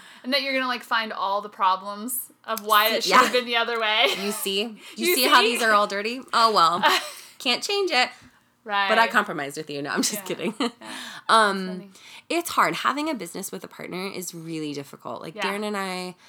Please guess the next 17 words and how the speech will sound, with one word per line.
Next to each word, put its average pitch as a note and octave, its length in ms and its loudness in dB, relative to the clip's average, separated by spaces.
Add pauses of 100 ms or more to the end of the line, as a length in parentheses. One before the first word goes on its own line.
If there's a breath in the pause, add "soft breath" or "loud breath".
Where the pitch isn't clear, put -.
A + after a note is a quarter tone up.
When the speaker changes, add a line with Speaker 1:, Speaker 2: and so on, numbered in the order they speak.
(240 loud breath)
Speaker 2:
work E3 480 -6
pretty E3+ 200 -6
well C#3 200 -6
together. F#3 600 -8
Speaker 1:
Yeah. G3+ 160 -6
Speaker 2:
At E3+ 60 -6
least F3 200 -6
we F3+ 140 -2
know D#3 240 -6
that, C#3+ 260 -6
like, - 260 -12 (120)
in D#3 120 -8
advance. C#3+ 640 -10
Like, E3+ 140 -14
Speaker 1:
Yeah. F#3+ 140 -6
Speaker 2:
we - 20 -4
work F3 200 -4